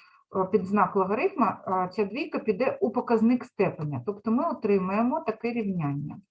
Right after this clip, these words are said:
Логарифм ікс квадрату по основі нуль чотири дорівнює логарифму по основі нуль чотири виразу два ікс квадрат мінус ікс.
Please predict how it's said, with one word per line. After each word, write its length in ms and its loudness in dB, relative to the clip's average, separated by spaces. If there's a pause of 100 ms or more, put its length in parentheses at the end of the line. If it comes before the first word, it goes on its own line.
(680)
Логарифм 800 2 (180)
ікс 320 -4
квадрату 1040 2 (840)
по 60 6
основі 480 6
нуль 260 6
чотири 500 4
дорівнює 840 -2
логарифму 1080 0 (1400)
по 100 2
основі 420 2
нуль 200 6
чотири 460 -4
виразу 500 2
два 300 2
ікс 320 -2
квадрат 600 -4
мінус 480 0
ікс. 240 -20